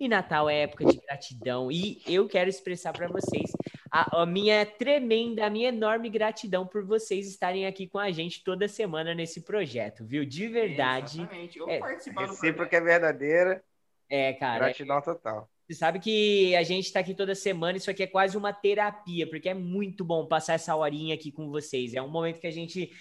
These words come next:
Speaker 1: realmente, eu acredito que é o ponto alto da nossa semana, entendeu? É muito gostoso passar esse
Speaker 2: Como se
Speaker 1: momento com
Speaker 2: fosse um
Speaker 1: vocês.
Speaker 2: encontro com amigos, né?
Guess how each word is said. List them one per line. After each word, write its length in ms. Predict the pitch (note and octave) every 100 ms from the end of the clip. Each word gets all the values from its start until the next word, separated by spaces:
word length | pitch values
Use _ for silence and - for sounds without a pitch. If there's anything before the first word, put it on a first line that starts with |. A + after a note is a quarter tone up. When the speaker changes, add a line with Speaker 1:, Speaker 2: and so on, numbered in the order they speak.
| - -
Speaker 1:
realmente, 480 | F#3 F#3 F#3 G3 F#3+ F3 -
eu 380 | C3+ D#3+ F3+ A#3+
acredito 440 | C4+ A#3+ G#3 A3 -
que 40 |
é 40 | A3
o 40 |
ponto 400 | - A3+ A3+ G#3+
alto 300 | F#3+ G3 G3
da 140 | F#3+ F#3+
nossa 240 | F#3 F#3
semana, 560 | - F#3+ D#3+ C3+ B2 A#2
entendeu? 340 | A#2 B2 C3+
É 60 | C#3
muito 300 | D#3 E3+ F3+
gostoso 420 | F#3 F3+ E3 D#3
passar 240 | E3+ E3
esse 180 | D#3+ -
Speaker 2:
Como 100 | D#3+
se 40 | E3+
Speaker 1:
momento 260 | D3+ C#3+
com 60 | G3
Speaker 2:
fosse 160 | G3+ A3+
um 20 |
Speaker 1:
vocês. 140 | A3 A3
Speaker 2:
encontro 320 | G#3+ A3+ A3+
com 100 | A#3+
amigos, 440 | A#3+ G#3 G3+ F3+
né? 180 | F3+